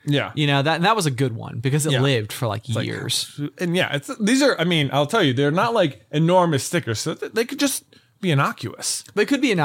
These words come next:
Speaker 2: innocuous.
Speaker 1: just, but, you know, but we'll know. 'Cause
Speaker 2: We'll
Speaker 1: we'll all,
Speaker 2: definitely know.
Speaker 1: we, we, the little colonels here on the pop, will all, you know, we'll be able to check. It would be so fun if you, like, encountered a wild one.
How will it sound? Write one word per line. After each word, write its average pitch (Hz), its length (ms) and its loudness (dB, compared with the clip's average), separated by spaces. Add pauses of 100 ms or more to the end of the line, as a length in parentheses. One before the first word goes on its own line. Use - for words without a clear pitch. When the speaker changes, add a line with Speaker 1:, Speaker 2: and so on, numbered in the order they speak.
(160)
Speaker 2:
innocuous. 135 140 2
Speaker 1:
just, - 240 0
but, 131 180 2
you 139 120 2
know, 131 180 4
but 117 140 -2
we'll 143 200 0
know. - 400 -8
'Cause 131 100 -6 (100)
Speaker 2:
We'll 151 200 4
Speaker 1:
we'll 135 80 6
all, 139 140 6 (100)
Speaker 2:
definitely 101 120 -4
know. 147 40 2
Speaker 1:
we, 180 200 4
we, 160 240 2
the 151 120 0
little 147 260 2
colonels 127 640 0 (420)
here 139 140 0
on 117 80 0
the 107 60 -2
pop, 113 300 -2
will 110 80 -2
all, 110 240 0
you 113 100 0
know, 98 100 -4
we'll 107 120 -2
be 113 80 -2
able 98 100 0
to - 80 -8
check. - 300 -2 (600)
It 135 60 -4
would 151 80 2
be 170 100 2
so 190 200 2
fun 160 320 2
if 120 120 -4
you, 139 120 2
like, 127 160 2
encountered 120 420 -2
a 104 40 2
wild 101 400 -2
one. 98 240 -10